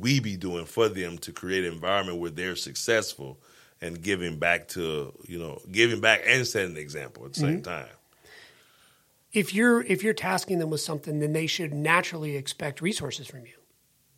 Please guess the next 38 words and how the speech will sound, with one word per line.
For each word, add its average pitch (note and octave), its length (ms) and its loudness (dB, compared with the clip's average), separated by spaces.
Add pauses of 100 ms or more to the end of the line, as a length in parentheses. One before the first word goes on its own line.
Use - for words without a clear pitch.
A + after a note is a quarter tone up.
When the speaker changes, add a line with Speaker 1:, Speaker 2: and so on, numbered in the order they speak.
(180)
Speaker 1:
Correct. A#2 680 4 (640)
Speaker 2:
You D#3 100 -6
know, C#3 200 -4
and F3 160 2 (320)
you G3+ 120 4
have G#3 160 8
to B3+ 100 10
Speaker 1:
Instruction, A#2+ 420 4
resources, A2 1120 2
feedback. F#2+ 600 -4
Speaker 2:
That's E3+ 200 -4
right. B3 200 -4 (140)
Speaker 1:
Yeah. - 80 -14 (360)
Speaker 2:
The, G#3 180 2
if, - 220 0
if F#3 340 0
they're G3 260 4
growing G3 420 8
in F3 120 2
leadership F3+ 420 0
positions, D3+ 500 -2
they E3+ 140 2
should F#3 200 -2
be F#3 120 0
able E3+ 180 2
to E3+ 120 -4
expect - 600 -2 (140)
monthly, F3 600 0
weekly F3 720 0
sit-downs D3 480 -2
with C3+ 160 -8
you C3+ 280 -4 (280)
as F3+ 240 2
the E3+ 80 -2
leader E3+ 380 0
helping D#3 340 -4
them C#3+ 160 -2
grow. E3 220 -6